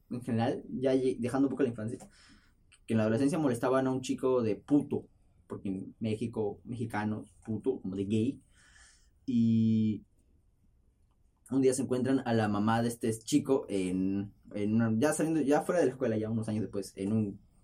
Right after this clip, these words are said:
restaurante. Y la señora primero muy amable, no sé qué cosa, como la señora del call center, y luego él dice, "Oye, ¿cómo están? Sí, bien, ¿cómo está su hijo?". Que, que, o sea, le hacían bullying, pero ya habían pasado años, era como, "Ne". Dijo, "Sí, mi hijo, sí, no sé qué cosa, nos vemos luego". La señora se fue al baño,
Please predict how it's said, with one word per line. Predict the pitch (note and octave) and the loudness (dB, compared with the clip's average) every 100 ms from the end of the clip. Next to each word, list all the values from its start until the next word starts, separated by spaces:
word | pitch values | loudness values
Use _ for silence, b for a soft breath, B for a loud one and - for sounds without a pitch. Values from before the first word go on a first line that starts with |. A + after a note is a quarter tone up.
| _ _ - | _ _ -10
restaurante. | A2 A2 G2 F#2 - - B B B - | -6 -2 -2 -2 -8 -20 B B B -4
Y | A#2 | -2
la | |
señora | B2 C#3 | 2 2
primero | C#3 C#3+ | 4 4
muy | D3+ | 4
amable, | D3 D3 D3+ | 4 4 2
no | D3 | 0
sé | D3 | 0
qué | C3+ | 0
cosa, | C#3+ D3 D3 | 2 2 0
como | A#2+ A2+ | 0 0
la | F#2+ | 0
señora | - G#2+ A#2+ | -2 -2 0
del | A#2+ | -2
call | A#2 A2+ | -4 -4
center, | B2 A2+ - _ B B - | -2 -4 -6 _ B B -6
y | A2 | -2
luego | A2 A2+ A2 - - _ _ _ _ _ _ _ - | 2 2 0 -2 -16 _ _ _ _ _ _ _ -6
él | F#2+ | -2
dice, | - - | -2 0
"Oye, | F3+ - | 0 0
¿cómo | F3+ | -4
están? | F#3 F3 F3 | -4 -4 -4
Sí, | E3+ E3+ | -2 0
bien, | E3 E3 D3+ | 0 0 0
¿cómo | D3 | -2
está | D3 | -2
su | F#3+ | 0
hijo?". | A#3 F#3 | 2 2
Que, | A2+ G#2 - | -2 -4 -6
que, | - - - | -10 -10 -6
o | F#2+ | -4
sea, | F#2+ | -2
le | F#2+ | 0
hacían | C3+ D3 | 2 4
bullying, | C#3+ D#3 | 4 2
pero | - - | -4 -10
ya | G#2 G2+ | -6 -2
habían | A2+ | 0
pasado | G#2+ G#2+ G2 | -2 -2 -2
años, | G2+ A#2 | -2 -2
era | F#2 | -4
como, | F#2+ F#2 | -6 -6
"Ne". | G2 - b b b - | -8 -10 b b b -14
Dijo, | A#2 | -6
"Sí, | G#3 A3+ | 0 2
mi | A3+ | 2
hijo, | A3 | 0
sí, | - F#3+ | -2 -2
no | F#3 | -2
sé | E3+ | -4
qué | D#3 | -4
cosa, | D#3 D#3 - | -6 -8 -10
nos | C3+ G#3+ | -4 0
vemos | A3 | 0
luego". | A#3 A3+ C3 - | 0 0 -2 -4
La | G#2+ A2+ | -8 -4
señora | A#2 | -4
se | C#3+ | -4
fue | E3 | -2
al | D#3+ | 0
baño, | D#3+ D#3+ G#3 | 0 -2 -8